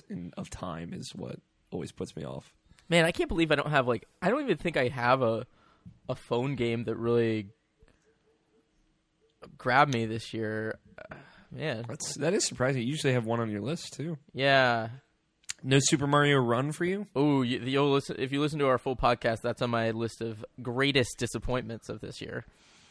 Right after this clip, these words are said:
Speaker 1: Okay.
Speaker 2: So, I, um, man, yeah, I played a lot of, I played some, some, like, clicker heroes earlier in the year, but n-, nah.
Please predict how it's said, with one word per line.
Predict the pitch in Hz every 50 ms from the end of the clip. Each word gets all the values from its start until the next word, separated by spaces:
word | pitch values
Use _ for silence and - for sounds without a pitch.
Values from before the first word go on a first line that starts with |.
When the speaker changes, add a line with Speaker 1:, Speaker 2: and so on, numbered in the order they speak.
| - - 113
Speaker 1:
Okay. | 131 - - - - -
Speaker 2:
So, | - - - 113 110 107 107 110 110 - - -
I, | - 131 135 147 139 117 113 - 127
um, | 123 113 107 - - _ _ _ _ _ - - -
man, | 175 202 240 233 180 113 - _ _ _ _ - -
yeah, | 151 165 175 151
I | 90 156
played | - - - 208 226 226
a | 220
lot | 165 156 156 139
of, | 127 127 - -
I | - 135
played | - - 226 220 196 -
some, | - 139 123 120 - - - - - _ _ _
some, | - - 147 135 127 120
like, | 117 117 113 -
clicker | - - 147 156 - - 185
heroes | 175 190 190 190 190 190 185 180 190
earlier | - - 175 175 175 175 170 175
in | 175 175
the | 175 170
year, | 175 175 180 175
but | 156 120 110 95 - _ - - -
n-, | - - - - - -
nah. | 127 123 123 123 120